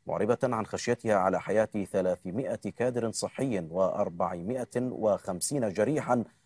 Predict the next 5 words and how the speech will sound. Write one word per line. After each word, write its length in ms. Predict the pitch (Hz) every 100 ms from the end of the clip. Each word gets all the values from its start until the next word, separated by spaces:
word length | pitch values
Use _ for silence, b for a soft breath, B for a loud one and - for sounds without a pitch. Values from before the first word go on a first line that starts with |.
| b
وعشرة 960 | 95 95 87 95 - 127 117 - - 104
آلاف 260 | 117 120 107
نازح 440 | 113 135 104 104
داخله. 480 | 101 113 - 92 85 - _ _ _
وظهرت 500 | - 69 80 95 92